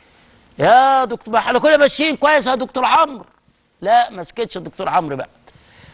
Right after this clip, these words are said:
قال لك تعالى بقى أعمل لك مقارنة كده لطيفة. خلي بال حضراتكم، أبو شعر والنبي اشتغل معايا في الحتة اللي جاية دي.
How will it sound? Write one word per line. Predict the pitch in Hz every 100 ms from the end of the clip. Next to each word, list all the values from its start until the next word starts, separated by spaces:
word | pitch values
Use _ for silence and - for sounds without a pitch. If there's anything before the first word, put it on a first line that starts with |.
| -
قال | 185
لك | 220
تعالى | - 214 233
بقى | 233
أعمل | 208 226
لك | 214 180
مقارنة | 180 214 233 202
كده | 226 226
لطيفة. | 220 226 359 - - - _ _ -
خلي | 170 196
بال | 247
حضراتكم، | 208 196 220 196 175
أبو | 165 190
شعر | 185 262 269
والنبي | 240 262
اشتغل | 247 262 240
معايا | 220 240
في |
الحتة | 214 226 220
اللي | 196
جاية | 196 190
دي. | 147